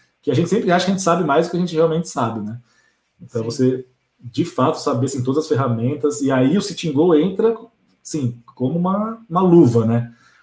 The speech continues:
Speaker 1: Nessa hora, porque é muito pré-flop, muito open shove, raise steal, né? Open raise mesmo que seja, e você tá o tempo inteiro naquela situação, porque a mesa tá sempre afunilando, os blinds diminuindo,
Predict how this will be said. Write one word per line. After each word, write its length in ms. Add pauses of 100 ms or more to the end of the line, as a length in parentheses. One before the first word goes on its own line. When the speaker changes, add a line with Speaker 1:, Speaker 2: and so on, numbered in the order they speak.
(140)
Speaker 1:
Nessa 260
hora, 240
porque 180
é 40
muito 420
pré-flop, 600
muito 300
open 300
shove, 460
raise 260
steal, 600 (160)
né? 140
Open 260
raise 300
mesmo 260
que 80
seja, 480 (500)
e 480
você 140
tá 100
o 120
tempo 280
inteiro 280
naquela 220
situação, 360
porque 140
a 60
mesa 160
tá 40
sempre 220
afunilando, 480
os 100
blinds 320
diminuindo, 640